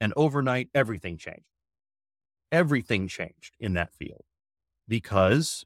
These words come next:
they were evasive entrepreneurs. They decided to go ahead and let the public try these new technologies out.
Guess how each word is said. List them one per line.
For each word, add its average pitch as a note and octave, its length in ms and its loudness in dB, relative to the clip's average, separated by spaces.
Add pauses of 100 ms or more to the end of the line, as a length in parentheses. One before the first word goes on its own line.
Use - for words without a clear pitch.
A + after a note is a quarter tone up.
(120)
they F#2+ 320 2
were G2 260 4
evasive F2 400 -2
entrepreneurs. - 640 -8 (500)
They G2+ 200 2
decided F#2+ 480 0
to G2+ 60 0
go F2+ 260 2
ahead F2 380 0
and E2+ 180 -4 (160)
let F2 220 2 (200)
the F2+ 160 -8
public E2+ 560 -2 (960)
try G#2 480 2
these G2+ 380 -2
new F2+ 240 0
technologies B2 760 -2
out. C4 240 0